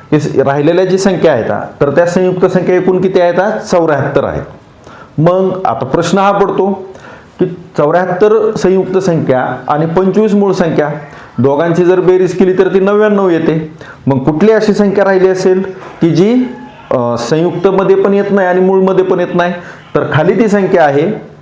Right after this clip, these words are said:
एक. एक ही संख्या मूळ संख्याही नाही आणि संयुक्त संख्याही नाही, ती केवळ काय आहे, नैसर्गिक संख्या आहे. कारण आपण व्याख्या क्लिअर केलेल्या आहेत, कन्सेप्ट क्लिअर केलेला आहे की एकचा,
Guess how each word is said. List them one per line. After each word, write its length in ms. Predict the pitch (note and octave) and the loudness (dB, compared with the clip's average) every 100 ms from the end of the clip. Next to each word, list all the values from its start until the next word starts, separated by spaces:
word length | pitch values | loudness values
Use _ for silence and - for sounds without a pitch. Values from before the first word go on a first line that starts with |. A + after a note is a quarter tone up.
| - F3+ | 0 2
एक. 280 | D#3+ - - - - - - - | 2 -2 -8 -12 -20 -20 -14 2
एक 300 | F#3 C#4+ A#3 | 2 4 2
ही 540 | F#3+ A#3+ C4 B3+ - - - | 2 2 0 -2 -6 -12 -6
संख्या 460 | F3+ E3 E3 A#2 E3 - - | -4 0 0 0 -2 -8 -2
मूळ 320 | D3+ F#3+ A#3 | 0 2 2
संख्याही 520 | B3 A#3 G3+ G3 F#3 | 2 0 0 0 0
नाही 260 | F#3+ C3 B2+ - - - | 0 0 -2 -4 -12 -4
आणि 420 | C3+ D3 F#3+ B3 | -2 0 0 -2
संयुक्त 440 | B3 E3+ E3 E3 E3 | -2 0 0 0 0
संख्याही 460 | D#3+ D#3+ D#3+ D#3+ | 0 2 2 2
नाही, 180 | D3+ C#3 D#3+ - - - - - - - | 0 -2 -4 -6 -16 -20 -20 -20 -20 -4
ती 60 | F#3 | 0
केवळ 300 | F3+ F#3 F#3 | 2 4 4
काय 180 | F#3 E3+ | 4 4
आहे, 400 | D#3+ F3+ A3+ - | 4 2 -2 -2
नैसर्गिक 540 | C#3 C#3+ - D#3+ E3+ - | -2 0 0 0 0 0
संख्या 300 | D#3+ C3 C3 | -2 0 0
आहे. 140 | C#3 D3+ - - - | -2 -6 -12 -14 0
कारण 200 | C#3 D3+ | 0 2
आपण 460 | D#3 D#3+ F3+ F#3+ - | 0 0 2 0 0
व्याख्या 400 | C#3+ C#3 D3+ F#3 | 0 0 2 0
क्लिअर 260 | F#3+ F#3 F3 | 2 2 2
केलेल्या 360 | E3+ C3+ A#2 | 2 2 0
आहेत, 120 | B2 - - - - | -2 -8 -16 -6 -2
कन्सेप्ट 420 | D3 D#3+ F3+ F3+ | 0 0 -2 0
क्लिअर 180 | F3 E3+ | 0 0
केलेला 340 | D3 C3 A2+ | 0 0 0
आहे 100 | - - - - - - | -4 -10 -16 -20 -20 -4
की 60 | D#3 E3+ F3 - F#3 | 0 2 0 0 0
एकचा, 720 | G#3 G#3 - E3+ - - | 0 -2 2 4 4 -2